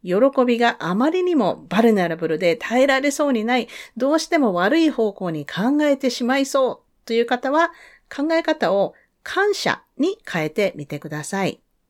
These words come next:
私はこんな素晴らしい家族がいて本当にありがたいなとか、こんなやりがいのある仕事を任せてもらってありがたいなとか、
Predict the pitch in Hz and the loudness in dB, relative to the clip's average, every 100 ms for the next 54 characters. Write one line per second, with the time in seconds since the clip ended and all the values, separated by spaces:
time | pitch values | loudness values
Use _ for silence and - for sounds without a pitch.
0 | _ _ _ _ _ _ _ - 160 175 | _ _ _ _ _ _ _ -8 -4 -2
1 | 175 151 190 208 277 311 294 285 285 277 | -2 -4 -2 2 4 2 2 0 2 0
2 | 294 247 202 196 185 170 151 151 151 185 | -2 -2 -2 -4 -6 -6 -6 -6 -8 -2
3 | 233 302 359 359 311 208 208 196 202 190 | -2 0 0 0 0 0 0 -2 -4 -6
4 | 190 240 262 220 - 185 160 _ _ _ | -2 0 -2 -4 -6 -4 -4 _ _ _
5 | _ _ _ _ - - 226 311 330 320 | _ _ _ _ -16 -2 2 2 4 2
6 | 196 220 247 254 247 254 247 185 - 185 | 2 2 2 2 2 2 2 0 -4 -6
7 | 185 185 185 156 - 214 262 214 185 165 | -4 -2 -2 -2 -2 0 0 0 0 -2
8 | 160 - 131 147 214 254 294 285 254 262 | -4 -6 -8 -4 0 2 4 4 4 2
9 | - - 151 - | -2 -6 -6 -6